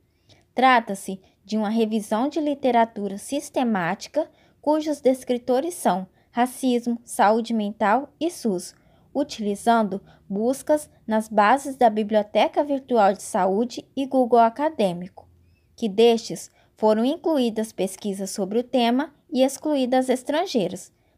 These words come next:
totalizando quatro artigos científicos e um guia do Ministério da Saúde, datados há cinco anos. Tem-se como revisão bibliográfica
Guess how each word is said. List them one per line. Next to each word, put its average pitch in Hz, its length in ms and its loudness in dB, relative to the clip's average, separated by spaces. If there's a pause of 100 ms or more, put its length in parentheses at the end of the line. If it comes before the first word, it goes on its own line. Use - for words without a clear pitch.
totalizando 214 840 0 (300)
quatro 240 400 2
artigos 226 500 0
científicos 208 1080 -8 (260)
e 240 140 0
um 277 100 2
guia 254 240 0
do 311 100 -8
Ministério 262 600 0
da 190 160 -4
Saúde, 214 640 -2 (260)
datados 214 840 2
há 226 120 -2
cinco 240 420 -4
anos. 190 460 -2 (1160)
Tem-se 349 360 2
como 226 360 4
revisão 220 560 -2
bibliográfica 202 960 0